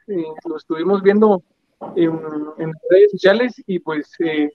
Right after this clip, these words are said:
son bienvenidos aquí a Quetzaltenango, en la cabecera. Yo estoy aquí en la quinta compañía y, pues, nosotros nos podemos poner en coordinación ya ahorita para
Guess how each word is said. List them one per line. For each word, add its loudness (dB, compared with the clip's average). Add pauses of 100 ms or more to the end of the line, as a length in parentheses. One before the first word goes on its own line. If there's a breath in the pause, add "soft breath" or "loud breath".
(340)
son 2
bienvenidos 4
aquí 4
a 4
Quetzaltenango, 2
en 0
la 0
cabecera. 2
Yo 4
estoy 2
aquí 4
en 4
la 2
quinta -2
compañía 2 (760)
y, 0
pues, 4
nosotros 2
nos 2
podemos 4
poner 4
en 0
coordinación 2
ya 2 (140)
ahorita 0
para 0